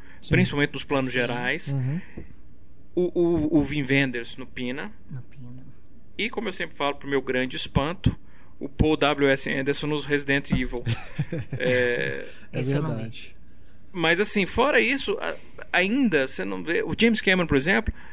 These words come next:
Speaker 2: sinceramente, ele adora se arvorar como o, o grande gênio do
Speaker 1: É.
Speaker 2: três D. Eu desafio qualquer um a me apontar um momento do Avatar, um,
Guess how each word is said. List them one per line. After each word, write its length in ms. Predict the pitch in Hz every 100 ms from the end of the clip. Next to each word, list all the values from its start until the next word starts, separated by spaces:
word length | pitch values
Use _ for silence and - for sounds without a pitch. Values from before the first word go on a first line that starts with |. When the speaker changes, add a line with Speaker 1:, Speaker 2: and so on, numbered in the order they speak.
| -
Speaker 2:
sinceramente, 720 | - - - 302 320 196 190 -
ele 160 | 151
adora 500 | 151 165 - 196 240 190
se 140 | 170
arvorar 400 | 147 135 127 127
como 260 | - 131 135
o, 340 | 175 233 185 131 - - - - -
o 140 | 185
grande 360 | 156 156 170 139
gênio 320 | 123 139 131
do 40 | -
Speaker 1:
É. 40 |
Speaker 2:
três 240 | - 127
D. 240 | 117 202 220 - - - - - - - - - -
Eu 100 | 160
desafio 480 | 180 226 226 214 202
qualquer 380 | 208 196 - 208
um 140 | 196
a 20 | 214
me 100 | 214
apontar 540 | 208 180 - 160 -
um 220 | - 330 381
momento 420 | 285 196 190 190
do 100 | 156
Avatar, 400 | 139 127 135 127
um, 220 | - 196